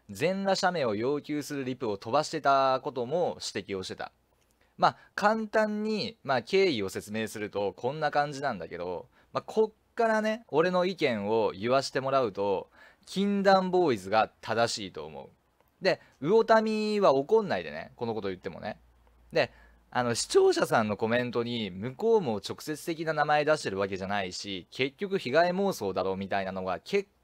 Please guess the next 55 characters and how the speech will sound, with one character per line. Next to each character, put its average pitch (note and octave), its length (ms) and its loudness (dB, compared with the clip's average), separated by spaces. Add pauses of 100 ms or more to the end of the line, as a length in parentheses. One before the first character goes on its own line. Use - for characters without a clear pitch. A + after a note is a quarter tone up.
構 A3 380 6
あ A2+ 100 6
っ - 120 0
た G2 100 -4
の E2+ 120 -10
ね。 E2 240 -10 (420)
で A#2 80 0
も A#2 120 -2
さ、 F#2+ 360 2 (360)
直 E3+ 200 -8
接 - 380 -10
的 A3+ 260 -8
に A3 160 -2
名 G#2+ 220 2
前 F3+ 300 4
を F3+ 120 2
出 D#3+ 120 4
さ F#3 120 -2
な F3 140 2
か G2 140 0
っ - 120 -12
た F#2+ 120 -4
ら G2 220 2 (140)
い F#3 220 -6
い A2+ 40 -6
の G#2 140 -2
っ G#2+ 40 -16
て - 280 -6
い G2+ 120 -4
う G2+ 60 -8
こ A#2 120 -6
と F#2+ 100 -6
に F#2+ 260 -8
な F#2+ 120 0
ら A#2+ 100 2
な E2 160 -8
い？ - 80 -20 (1120)
フ - 100 -4
ィ - 40 -2
ッ - 20 -2
シ - 180 0
ャ C3 80 2
ー A2 40 0
ズ F#2+ 120 -10
が G2+ 260 0
今 - 140 -16
年 F3 560 -6
の E3 180 2
四 G3+ 200 0
月 E3 200 0
二 C3 160 -6
十 G2+ 200 -6
五 A#2 120 -4
日 G2 240 -10
に、 F#2+ 360 -8